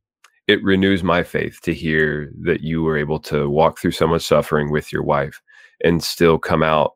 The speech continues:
loving God and recognizing his love and not being, uh, not being trapped in the lie of, of thinking, "Oh, God did this to me. I'm so angry at him."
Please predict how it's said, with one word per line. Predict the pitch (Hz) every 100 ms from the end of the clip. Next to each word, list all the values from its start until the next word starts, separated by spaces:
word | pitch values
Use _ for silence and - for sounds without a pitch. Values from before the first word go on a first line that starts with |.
| _ _ _ -
loving | 85 85 85
God | 80 78 76
and | 76
recognizing | 76 73 76 76 73
his | 71 73 76
love | 76 73 69
and | 71
not | 73 76 -
being, | 76 71 69 69 _ _ _ _ _
uh, | 85 67
not | 82 78
being | 85 80 76 78 - _ _ _ _ -
trapped | - 80 78
in | 85
the | 78
lie | 73 85 82
of, | 76 76
of | 76
thinking, | - 78 76
"Oh, | 76
God | 78 78 82 78
did | 80
this | 76 73
to | -
me. | 78
I'm | 73 73
so | 78
angry | 76 80 82 71
at |
him." | - - -